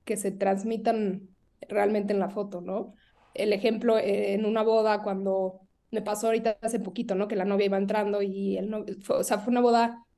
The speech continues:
súper bonita, con muchísimo amor, o sea, que se, se veía que derramaban miel en-, entre ellos dos. Y el novio cuando iba entrando empezó a llorar, pero un, un llanto realmente de,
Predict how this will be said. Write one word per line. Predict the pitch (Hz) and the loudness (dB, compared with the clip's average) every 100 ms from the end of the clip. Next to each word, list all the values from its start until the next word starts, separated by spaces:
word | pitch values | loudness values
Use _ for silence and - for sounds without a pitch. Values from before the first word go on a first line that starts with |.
| - | -14
súper | 208 208 208 | -6 -2 0
bonita, | 214 240 247 247 | 0 0 2 0
con | 233 208 | 0 -4
muchísimo | 226 226 269 269 262 | -4 -2 0 2 0
amor, | 196 202 | 0 0
o | 247 | -2
sea, | 214 | -6
que | - | -10
se, | - - - | -8 -8 -10
se | - | -4
veía | 196 196 208 | 0 2 0
que | 226 | 0
derramaban | 202 202 196 208 208 214 208 | 0 0 0 -2 -2 -2 -2
miel | 202 202 | -2 -2
en-, | 190 185 | -4 -6
entre | 190 190 185 | -10 -4 0
ellos | 196 196 | 2 2
dos. | 202 294 - - _ _ _ _ | 2 0 -8 -20 _ _ _ _
Y | - 233 | 0 2
el | 247 | 4
novio | 262 277 | 4 4
cuando | 240 226 | 2 2
iba | 247 | 0
entrando | 247 247 240 233 | 0 0 0 -2
empezó | 233 233 | -4 -2
a | 226 | 0
llorar, | 233 240 233 226 247 | 2 2 2 0 -4
pero | 208 202 | -8 -6
un, | 226 247 | -4 -2
un | 233 277 | -2 0
llanto | 277 269 277 294 | 0 2 2 2
realmente | 214 220 247 247 240 269 254 | 2 0 0 0 0 -2 -2
de, | 208 185 | -6 -10